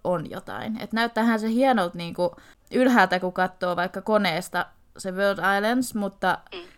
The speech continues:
Speaker 1: sit just se, että siellä ei oikeasti oo oikein mitään. Vai oliko siellä nyt, muistaakseni julkisjaksossa me puhuttiin, siellä oli jo-, joku Madonnan oma saari ja mitä se nyt oli?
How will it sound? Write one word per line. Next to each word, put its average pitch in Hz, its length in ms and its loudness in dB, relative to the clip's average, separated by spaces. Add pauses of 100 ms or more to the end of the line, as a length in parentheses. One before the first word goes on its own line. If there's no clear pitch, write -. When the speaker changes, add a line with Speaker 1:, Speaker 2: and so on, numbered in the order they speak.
Speaker 1:
sit 208 240 -6
just 208 180 -6
se, 220 180 0
että 175 240 -6
siellä 185 220 -4
ei 175 80 -2
oikeasti 185 500 -2
oo - 260 0
oikein - 380 -8
mitään. - 420 -14 (280)
Vai 156 140 -2
oliko 196 180 -2
siellä 185 200 -2
nyt, 180 200 -6
muistaakseni 202 460 -6
julkisjaksossa 170 720 -6
me 170 60 -10
puhuttiin, 165 440 -10
siellä 165 220 -8
oli 165 80 -4
jo-, 165 260 -6
joku 170 200 -8
Madonnan 160 480 -6
oma 165 200 -10
saari 175 360 -10
ja - 200 -14
mitä 190 300 -14
se 190 140 -16
nyt 196 160 -16
oli? 190 200 -16